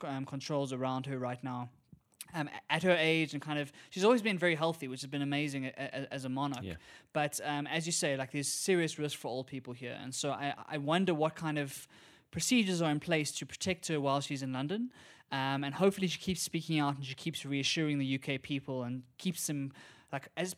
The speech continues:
Speaker 1: as positive as you can be in this situation.
Speaker 2: Absolutely. I mean, just if we sort of reiterate that change in messaging, if you look two weeks back on the third of March, um, where there was an investiture at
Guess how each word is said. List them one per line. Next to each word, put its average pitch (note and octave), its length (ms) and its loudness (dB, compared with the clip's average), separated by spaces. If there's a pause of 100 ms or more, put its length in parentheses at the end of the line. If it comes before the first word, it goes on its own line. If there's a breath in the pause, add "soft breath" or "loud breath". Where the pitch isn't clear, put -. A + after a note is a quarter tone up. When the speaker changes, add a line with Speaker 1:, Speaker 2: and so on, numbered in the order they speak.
Speaker 1:
as G3+ 160 0
positive G#3 400 -2
as F3 80 -4
you D#3+ 80 -2
can D#3+ 300 0
be C3 180 -2
in B2 80 -2
this B2 120 -2
situation. - 520 -10 (580 loud breath)
Speaker 2:
Absolutely. A#2+ 440 6
I - 20 6
mean, C3 300 2
just E3 240 4
if B2+ 100 4
we A2+ 240 6 (160)
sort - 160 -2
of G2 60 0
reiterate A#2 560 2
that E2+ 120 0
change F#2 280 -2
in F2+ 100 0
messaging, G2 420 0
if F2 140 -2
you C3 60 4
look - 240 4 (200)
two F3+ 200 0
weeks D3 240 4
back - 560 4
on A2 240 2
the G#2+ 200 4
third E3 400 4
of F#2+ 140 2
March, G#2 500 4 (360 loud breath)
um, A2 180 4
where A#2 300 6
there A#2 100 6
was A2+ 140 4
an G#2+ 60 4
investiture A2 760 0
at G2 240 -6